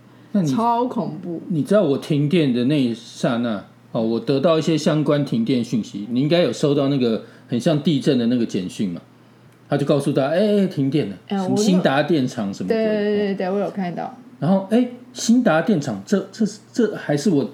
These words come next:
Speaker 1: 这辈子啊，头一次听到什么新达电，电厂。
Speaker 2: 嗯。
Speaker 1: 因为我一直以为，哎，停电应该就是台电嘛。
Speaker 2: 对。
Speaker 1: 就没事冒出一个新达
Speaker 2: 台电的新达电厂。
Speaker 1: 新达电厂。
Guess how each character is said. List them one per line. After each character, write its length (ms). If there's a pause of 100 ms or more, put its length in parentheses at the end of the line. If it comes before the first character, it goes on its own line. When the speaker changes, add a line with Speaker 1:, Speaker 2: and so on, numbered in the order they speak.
(240)
Speaker 1:
这 80
辈 200
子 160
啊， 160
头 220
一 20
次 140
听 220
到 120
什 140
么 60
新 180
达 160
电， 300
电 200
厂。 160 (180)
Speaker 2:
嗯。 340
Speaker 1:
因 100
为 60
我 100
一 20
直 120
以 60
为， 300
哎， 100
停 280
电 160
应 80
该 100
就 100
是 40
台 220
电 200
嘛。 240 (220)
Speaker 2:
对。 240
Speaker 1:
就 80
没 180
事 200
冒 340
出 160
一 80
个 100
新 380
达 140
Speaker 2:
台 60
电 280
的 180
新 300
达 60
电 80
厂。 100
Speaker 1:
新 80
达 240
电 300
厂。 240